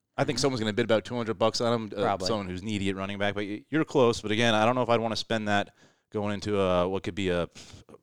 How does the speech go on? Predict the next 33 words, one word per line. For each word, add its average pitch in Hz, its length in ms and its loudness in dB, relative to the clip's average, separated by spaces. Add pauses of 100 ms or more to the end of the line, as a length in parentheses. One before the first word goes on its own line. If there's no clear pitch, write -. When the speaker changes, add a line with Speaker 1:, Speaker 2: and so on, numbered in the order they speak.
(600)
Speaker 1:
an 107 120 -6
R 104 200 4
B 98 140 -4
thirty 104 360 -2
finish 92 400 -6
for 85 120 -10
<laughs> 76 120 -6
David - 240 -4
Johnson 127 480 -2
this 85 160 -6
week 87 400 -12
at 80 160 -12
Pittsburgh. 80 480 -10
Speaker 2:
Okay. 110 340 -2 (140)
The 123 240 0
ninth 151 460 0
most 151 640 2 (840)
commonly 156 400 0
chopped 135 400 2
player 151 240 4
was 131 180 -2
Todd 160 380 0
Gurley. 135 520 -2 (320)
So - 200 -4
many 143 160 -4
running 92 260 -8
backs - 300 -12
getting 80 200 -12
chopped 101 320 -6
this - 160 -12
week. 80 200 -18 (320)
Todd 160 400 0
Gurley, 135 460 -4